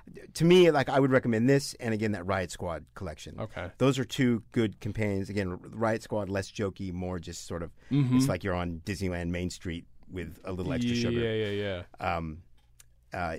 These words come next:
Speaker 1: not, not that it doesn't have some of the pots and pans and stuff
Speaker 2: Sure.
Speaker 1: going, but it's a little more, um, it's a little more straight music, and the novelty, the novelty dial is down a little bit
Speaker 2: Okay.
Speaker 1: on that one
Speaker 2: All
Speaker 1: compared
Speaker 2: right.
Speaker 1: to this record.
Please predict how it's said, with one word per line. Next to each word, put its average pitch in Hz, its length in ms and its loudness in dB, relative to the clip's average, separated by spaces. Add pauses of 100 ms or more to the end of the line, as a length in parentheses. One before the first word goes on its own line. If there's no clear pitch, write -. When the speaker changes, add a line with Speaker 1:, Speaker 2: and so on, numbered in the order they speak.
Speaker 1:
not, 127 260 4
not 147 180 6
that 131 100 2
it 110 80 -2
doesn't 135 240 4
have 123 260 0
some 123 200 2
of 113 60 0
the 107 60 -4
pots 113 280 -4
and 117 120 -4
pans 110 280 -2
and 117 80 -4
stuff 113 240 -4
Speaker 2:
Sure. 190 180 2
Speaker 1:
going, 120 280 -6 (100)
but 101 140 -2
it's 95 200 -10
a 107 40 -6
little 101 240 -4
more, 92 460 -6
um, 78 360 -12 (680)
it's - 200 -18
a 120 40 -4
little 143 180 6
more 120 140 4
straight 113 340 -2
music, 104 480 -4
and 80 340 -12 (480)
the - 120 -14
novelty, 87 680 -8 (300)
the - 80 -10
novelty 117 520 2
dial 90 380 0
is 85 120 -10
down 85 340 -6
a 80 60 -16
little 82 200 -8
bit 85 140 -10
Speaker 2:
Okay. 80 80 -10
Speaker 1:
on 85 120 -10
that 80 200 -12
one - 160 -20 (160)
Speaker 2:
All 98 100 -8
Speaker 1:
compared 92 180 -2
Speaker 2:
right. 80 40 -6
Speaker 1:
to 85 60 -8
this 82 200 -10
record. - 280 -20